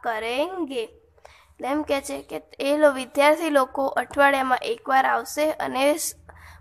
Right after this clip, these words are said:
મહોલ્લાની ગંદકીને સાફ કરશે. "આપ ભી ઇન કામ મેં ઇનકી સહાયતા કરે." એટલે તમે બધા પણ આ વિદ્યાર્થીઓની મદદ કરજો.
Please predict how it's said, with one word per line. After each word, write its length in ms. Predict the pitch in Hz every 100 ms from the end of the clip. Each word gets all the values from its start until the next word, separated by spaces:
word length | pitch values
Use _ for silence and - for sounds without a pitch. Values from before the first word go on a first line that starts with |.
| -
મહોલ્લાની 680 | 254 254 277 269 254 254 254
ગંદકીને 640 | 247 233 220 254 254 285
સાફ 500 | 339 269 226 240 381 - - - - _ _ -
કરશે. 520 | 320 339 - 262 - - _ _ _ _ _ _
"આપ 240 | - 262 285 285
ભી 220 | 320 359 -
ઇન 200 | 294 311
કામ 280 | 320 285 247
મેં 220 | 262 285
ઇનકી 340 | 233 214 - 311
સહાયતા 1000 | - 240 202 208 - 262 311 415 - - -
કરે." 240 | 311 269
એટલે 760 | 214 - - _ _ _ 277 294
તમે 320 | 294 269 311
બધા 380 | 320 269 277 254
પણ 340 | - 247 269 320
આ 160 | 269 285
વિદ્યાર્થીઓની 1120 | 285 247 - 285 302 - 294 247 240 247 294
મદદ 540 | 339 226 202 226 269 302 _ -
કરજો. 480 | - 311 311 277